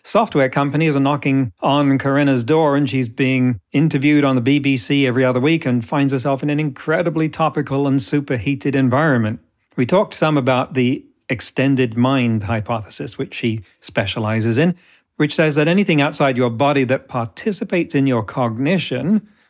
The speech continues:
like a smartphone or a notebook, can be considered part of your mind. And we talked about the Chinese room and the value alignment problem. So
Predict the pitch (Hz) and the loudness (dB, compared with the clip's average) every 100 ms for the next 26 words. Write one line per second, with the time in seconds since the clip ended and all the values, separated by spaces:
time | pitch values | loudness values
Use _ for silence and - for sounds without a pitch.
0 | _ - 110 104 101 101 101 - 170 269 | _ -6 -4 -4 -4 -4 -2 -2 2 2
1 | - _ _ - 214 107 110 - 254 - | 0 _ _ 0 2 2 -2 0 -2 -4
2 | _ _ _ _ - 156 165 160 160 160 | _ _ _ _ -2 0 2 2 2 0
3 | 156 175 170 170 - 127 127 131 190 185 | 2 2 2 -2 -4 0 0 2 0 2
4 | 277 202 131 113 110 110 107 _ _ _ | 2 2 0 0 -2 -4 -8 _ _ _
5 | - 113 110 110 120 104 123 131 - 131 | -4 -2 0 -2 -2 0 -2 -2 -2 0
6 | 127 123 113 123 143 117 110 110 104 - | 2 2 2 2 2 2 -2 -4 -6 -2
7 | 117 110 135 135 123 131 139 131 120 - | -2 0 2 2 2 2 4 4 2 0
8 | 120 117 120 - _ - - 135 139 147 | -2 0 -2 -4 _ -10 -2 0 0 -2